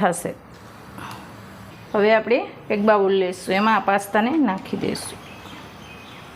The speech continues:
જો તેલ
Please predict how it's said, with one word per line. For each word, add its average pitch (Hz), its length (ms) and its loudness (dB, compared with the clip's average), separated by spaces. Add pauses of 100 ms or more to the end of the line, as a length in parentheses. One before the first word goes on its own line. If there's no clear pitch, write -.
(1800)
જો 214 140 6 (120)
તેલ 240 180 6